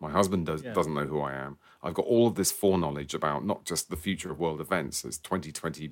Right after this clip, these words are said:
Speaker 1: vision almost, 'cause I'm, I'm from the future, but also foreknowledge of, uh, of their lives and how their lives change and,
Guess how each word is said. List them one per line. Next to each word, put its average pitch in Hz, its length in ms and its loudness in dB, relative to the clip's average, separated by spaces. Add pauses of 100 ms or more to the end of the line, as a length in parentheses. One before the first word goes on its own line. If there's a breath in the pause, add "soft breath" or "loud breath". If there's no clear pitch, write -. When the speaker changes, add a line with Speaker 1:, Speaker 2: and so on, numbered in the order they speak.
Speaker 1:
vision 71 420 -2
almost, 76 300 -4
'cause 78 160 -6
I'm, 69 180 -6 (380 loud breath)
I'm 76 160 -6
from 87 320 2
the 78 80 -4
future, 76 500 -4 (320 soft breath)
but 98 100 4
also 95 320 6
foreknowledge 87 600 2
of, 78 340 -4 (100)
uh, 73 520 -6
of 73 220 -6
their 95 180 6
lives 73 440 -2
and 73 140 -6
how 78 140 0
their 82 180 2
lives 76 300 -4
change 76 420 -4
and, 76 180 -8